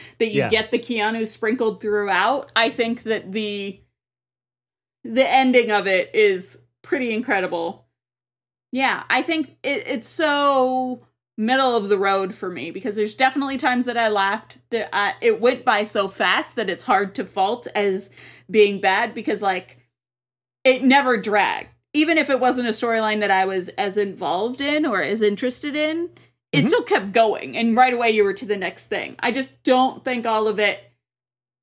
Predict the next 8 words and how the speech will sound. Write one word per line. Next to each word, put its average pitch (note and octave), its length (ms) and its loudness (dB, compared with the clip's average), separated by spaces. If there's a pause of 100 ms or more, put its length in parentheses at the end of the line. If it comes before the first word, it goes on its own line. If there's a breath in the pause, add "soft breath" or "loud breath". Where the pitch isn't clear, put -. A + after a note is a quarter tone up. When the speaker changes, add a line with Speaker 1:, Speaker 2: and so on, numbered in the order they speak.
(120)
Speaker 1:
the, B3+ 420 2
the A#3 140 -2
concepts F4 600 -4
were C4 180 2
more A#3 260 0
about, G3+ 500 2 (920)
like, F#3 440 -2 (220)
characters C#4+ 880 -4